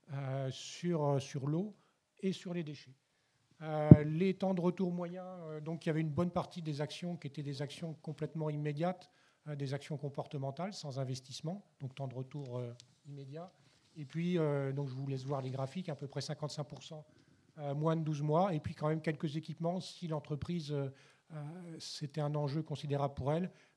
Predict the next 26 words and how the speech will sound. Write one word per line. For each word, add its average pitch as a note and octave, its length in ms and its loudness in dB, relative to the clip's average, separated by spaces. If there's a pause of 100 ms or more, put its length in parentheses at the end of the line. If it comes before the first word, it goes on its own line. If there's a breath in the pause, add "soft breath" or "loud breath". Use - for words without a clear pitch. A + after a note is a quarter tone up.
euh, C#3 120 -4
qui C#3+ 140 -12
pouvait D3 280 -4
avoir C#3 300 2
un C3 40 2
temps C3+ 140 -2
de A#2 60 -2
retour C3 280 0
un D3 60 4
peu D3+ 140 0
plus C#3 160 -4
long. A2+ 100 -6 (3500)
Euh, D#3+ 220 0
les E3 220 2
gains, G#3+ 320 2
ces - 160 -2
trois F#3 180 4
millions F#3+ 400 4
qu'on D#3+ 220 0
a D3+ 80 6
annoncés D#3+ 380 2
donc, D#3 220 0
pour D3+ 160 2
une D3+ 60 2
cinquantaine D#3 500 0
d'entreprises, D#3 680 0